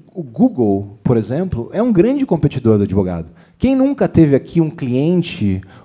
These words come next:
ou, sei lá, um amigo que falou, "Não, eu já achei no Google,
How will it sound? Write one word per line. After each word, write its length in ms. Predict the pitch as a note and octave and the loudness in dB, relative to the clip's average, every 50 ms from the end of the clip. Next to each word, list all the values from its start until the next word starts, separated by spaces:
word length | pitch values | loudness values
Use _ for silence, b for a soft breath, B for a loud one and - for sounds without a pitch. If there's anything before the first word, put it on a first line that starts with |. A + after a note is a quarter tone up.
| B | B
ou, 460 | B A#2+ B2+ C3 B2+ A#2+ A2 G2+ G2 F#2+ | B 4 4 6 6 4 4 0 -2 -4
sei 140 | G2+ A#2+ | -8 -10
lá, 100 | A2+ A#2 | -10 -10
um 100 | A2+ G#2 | -10 -10
amigo 640 | G2+ F#2 F#2 G#2 B2+ D#3 F#3+ E3 A2+ G#2 G#2 G2 G2 B B B B B | -8 -8 -4 -4 -2 -2 -2 0 0 2 2 2 0 B B B B B
que 100 | - C#3 | -10 -6
falou, 320 | - - C#3+ C#3 D3 D#3+ | -2 2 4 4 4 4
"Não, 220 | G3 A#3+ C4+ C#4 C4+ | 4 2 4 4 6
eu 120 | C4 A#3+ F3+ | 6 6 4
já 100 | A3 A3 | 4 2
achei 320 | - - - - G#3+ A3 | 2 0 0 -2 -2 0
no 80 | G#3 E3 | -2 -2
Google, 540 | C3 D3+ G#3 G3 A2+ G#2+ F#2 F2 - - | -2 -4 -4 -4 -2 -2 -2 -4 -6 -10